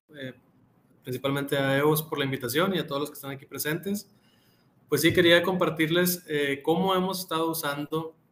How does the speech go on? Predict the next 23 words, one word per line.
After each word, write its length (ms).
desde 220
hace 240
ya 440
poco 220
más 260
de 60
dos 200
años 520
estas 260
imágenes 360
satelitales 760
y 120
cómo 260
se 100
ha 60
integrado 580
esta 180
tecnología 680
a 120
nuestro 280
modelo 320
de 80
negocio 640